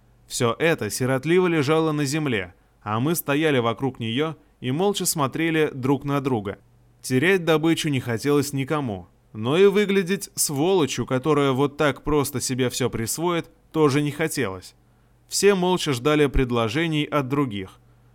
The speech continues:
Ну, раз мне дали такое почетное звание, как рейд-лидер, то я и начинать должен.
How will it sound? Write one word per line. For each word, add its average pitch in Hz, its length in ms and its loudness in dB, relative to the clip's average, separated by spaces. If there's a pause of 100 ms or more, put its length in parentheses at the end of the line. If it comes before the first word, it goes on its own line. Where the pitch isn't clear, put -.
(140)
Ну, 156 220 -2
раз 202 260 2
мне 170 240 0
дали 165 260 2
такое 147 380 0
почетное 117 560 -2
звание, 143 440 -2
как 123 340 -6
рейд-лидер, 135 800 -2 (640)
то 120 140 2
я 185 240 4
и 202 60 2
начинать 139 560 0
должен. 104 440 -4